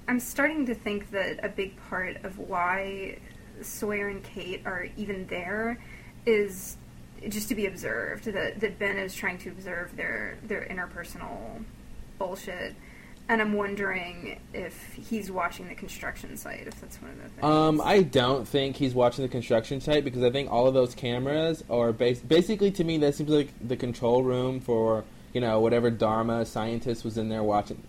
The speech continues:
Speaker 2: <clears throat> excuse me, watching the animals. So, I mean,
Speaker 1: Yeah.
Speaker 2: dep-, you know, obviously it depends on where that site is, the construction site is, but I, I don't think there's a camera there.
Speaker 1: Mm-hmm.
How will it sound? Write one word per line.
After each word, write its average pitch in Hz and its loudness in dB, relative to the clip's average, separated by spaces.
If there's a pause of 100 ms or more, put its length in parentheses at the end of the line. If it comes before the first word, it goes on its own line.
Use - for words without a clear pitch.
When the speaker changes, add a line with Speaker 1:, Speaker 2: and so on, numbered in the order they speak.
Speaker 2:
<clears throat> - -10
excuse 139 2
me, 110 0
watching 113 2
the 104 0
animals. 120 0 (380)
So, 127 8
I 120 6
mean, 151 8
Speaker 1:
Yeah. 151 4
Speaker 2:
dep-, 175 2
you 180 4
know, 135 2
obviously 143 2
it 127 0
depends 127 0
on 120 2
where 113 4
that 104 2
site 110 2
is, 107 4
the 104 0
construction 107 -2
site 98 0
is, 113 4
but 113 2
I, 127 4
I 135 8
don't 131 4
think 120 0
there's 101 0
a 98 -2
camera 98 -6
there. 95 0
Speaker 1:
Mm-hmm. 98 -8